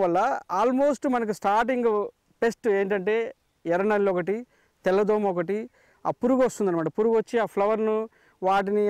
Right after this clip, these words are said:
ఆ పొలినేషన్ కాకుండా చేస్తుంది, అది తినేస్తుంది అనమాట. ఇవన్నీ కంట్రోల్ అయినాయి. ఇవన్నీ కంట్రోల్ అయిన తర్వాత మళ్ళీ ఏం చేసామంటే ఇంకా స్టార్ట్, ఇంకా నెక్స్ట్, నెక్స్ట్ స్టెప్ almost ఒక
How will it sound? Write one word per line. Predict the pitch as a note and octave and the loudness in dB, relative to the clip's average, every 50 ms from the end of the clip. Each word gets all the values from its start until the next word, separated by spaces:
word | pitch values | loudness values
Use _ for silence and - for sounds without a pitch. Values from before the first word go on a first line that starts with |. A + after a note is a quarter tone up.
| G3+ | 0
ఆ | G3 F#3+ F3+ - - | 0 -2 -2 -2 -2
పొలినేషన్ | A3 A#3+ A#3 B3+ B3 - A#3 A#3 G#3+ | 0 0 2 0 0 0 0 0 2
కాకుండా | G3+ G3 G3+ A3+ G#3+ F3+ | 0 0 0 0 0 0
చేస్తుంది, | F#3+ G3 - - G3 E3 D3 | 0 -2 -2 -4 -4 -4 -4
అది | C3+ B2+ - | -4 -6 -4
తినేస్తుంది | G#3 G#3 A#3+ A3 - - E3+ D3 | -2 -2 -2 -2 -2 -4 -6 -4
అనమాట. | C#3 C3+ C3 A#2 A2 - - _ _ _ _ _ _ - G3+ | -4 -4 -6 -8 -10 -12 -18 _ _ _ _ _ _ -6 -2
ఇవన్నీ | A3 B3 B3+ C4+ D4+ C#4 - | -2 -2 0 0 0 0 2
కంట్రోల్ | B3+ B3 A#3+ A#3+ G#3 F3+ | 0 2 2 2 2 2
అయినాయి. | D3+ C3+ B2 - - _ _ _ _ _ _ _ _ _ - F3+ | 0 -2 -6 -10 -14 _ _ _ _ _ _ _ _ _ -4 -2
ఇవన్నీ | G3+ A#3 C#4 D4 - | 0 0 0 2 0
కంట్రోల్ | B3+ B3 B3 C4+ C4 C4 | 0 0 2 2 2 2
అయిన | B3+ A3 A#3+ | 2 2 0
తర్వాత | A#3+ B3 A#3 C4+ C4 A#3+ | 2 2 0 0 0 2
మళ్ళీ | B3 C4 C4+ C4 B3+ B3 | 2 2 2 2 2 2
ఏం | B3 A#3+ | 2 0
చేసామంటే | A#3+ - - A3+ A3 A#3 B3 C#4 C4 | 0 0 -2 -2 -2 -2 -2 -2 -2
ఇంకా | B3 A3+ - | -2 -2 -2
స్టార్ట్, | - A3+ A3+ A3 G3+ G#3 | 0 0 0 2 0 0
ఇంకా | F#3 F#3+ F#3 F#3+ | 0 0 0 -2
నెక్స్ట్, | F#3+ - - - F3+ - - _ - F3+ F#3+ | -4 -4 -6 -8 -8 -8 -8 _ -8 -4 -4
నెక్స్ట్ | G#3 - - G#3 - | -4 -4 -4 -4 -2
స్టెప్ | - A3+ G#3 - A#3 A3+ A3 - _ _ _ _ - F#3 | -2 -2 -2 0 0 0 0 -2 _ _ _ _ -2 0
almost | G3 A3 A3 B3+ B3+ - B3+ A#3 | 0 2 2 0 0 0 0 -2
ఒక | G#3+ | -2